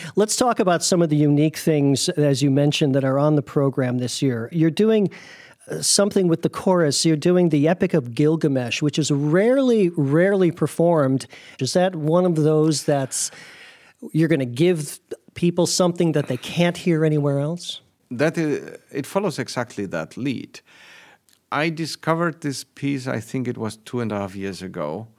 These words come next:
Speaker 2: And then I talked to Christopher Bell, our chorus director, and said, "Christopher, do you know?" Uh, and he didn't. And I said, "You know, listen to it.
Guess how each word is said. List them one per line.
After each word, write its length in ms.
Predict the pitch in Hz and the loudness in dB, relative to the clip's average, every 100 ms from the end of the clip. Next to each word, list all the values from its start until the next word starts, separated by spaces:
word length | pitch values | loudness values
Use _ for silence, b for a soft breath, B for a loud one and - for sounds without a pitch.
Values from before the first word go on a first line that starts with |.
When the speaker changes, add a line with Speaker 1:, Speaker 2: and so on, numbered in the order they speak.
| b b b b _ | b b b b _
Speaker 2:
And 460 | - 110 113 113 113 | -6 -6 -4 -6 -10
then 640 | 117 110 123 127 123 123 - | -10 -8 -6 -4 -4 -6 -8
I 160 | 113 | -10
talked 580 | 110 120 117 113 - - | -8 -6 -6 -8 -20 -20
to 640 | - 101 101 101 95 85 - - | -14 -8 -6 -6 -8 -10 -14 -12
Christopher 460 | 117 101 104 101 | -10 -10 -10 -12
Bell, 400 | 95 95 98 117 - _ - | -8 -6 -6 -10 -14 _ -14
our 160 | 87 | -12
chorus 340 | - 101 95 - | -10 -10 -10 -10
director, 420 | 104 104 95 107 | -10 -10 -10 -10
and 140 | 104 | -10
said, 340 | - 110 - - | -8 -8 -10 -14
"Christopher, 600 | 123 117 113 120 117 - | -14 -12 -10 -6 -6 -8
do 100 | 110 | -10
you 120 | 101 | -8
know?" 440 | 95 104 123 127 123 B B B B - | -6 -4 -4 -6 -10 B B B B -12
Uh, 380 | 92 95 92 82 | -6 -4 -4 -6
and 180 | - 101 | -8 -10
he 80 | 107 | -6
didn't. 480 | 131 170 127 127 120 | 0 0 0 -2 -4
And 260 | 110 110 | -4 -4
I 100 | 123 | -6
said, 260 | 113 147 131 | -6 -8 -8
"You 80 | 175 | -6
know, 100 | 170 | -6
listen 400 | 151 147 - 120 | -6 -8 -10 -10
to 140 | 110 | -8
it. 180 | 107 | -10